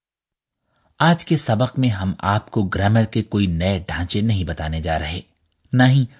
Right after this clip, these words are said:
آپ اندریاز کے ہمراہ اس کے کام پر ہوٹل میں جائیں گے۔ آج آپ اس کام پر اندریاز کے ساتھ ہوں گے،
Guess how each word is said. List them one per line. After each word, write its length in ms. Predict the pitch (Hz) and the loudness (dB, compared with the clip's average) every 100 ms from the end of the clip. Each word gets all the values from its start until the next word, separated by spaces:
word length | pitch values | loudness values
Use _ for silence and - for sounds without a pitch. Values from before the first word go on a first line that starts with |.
| _ | _
آپ 360 | 117 120 - - | 0 0 -2 -4
اندریاز 540 | 98 98 110 113 104 | -4 0 2 2 2
کے 120 | - | -4
ہمراہ 360 | 78 78 90 139 - _ - | -6 -2 0 0 -2 _ -6
اس 160 | 143 | -4
کے 140 | - 139 | -2 -2
کام 300 | - 98 80 | 0 -2 -2
پر 160 | - 131 | -4 -2
ہوٹل 280 | 120 113 87 | -2 -2 -4
میں 140 | 82 78 | -4 -4
جائیں 320 | 82 85 78 | -4 -6 -6
گے۔ 80 | 82 _ _ _ _ _ _ - | -10 _ _ _ _ _ _ 0
آج 340 | 123 131 123 - - - | 2 2 0 -8 -20 -4
آپ 280 | 110 117 - | 2 2 2
اس 160 | 170 - | -2 -2
کام 340 | - 117 139 | 2 4 4
پر 200 | 127 117 - | 2 -2 -2
اندریاز 560 | 95 87 92 98 98 | -4 -2 0 0 0
کے 140 | - 92 | -4 -8
ساتھ 360 | - 82 82 - | -4 -6 -6 -4
ہوں 120 | 107 | 0
گے، 100 | 131 | 0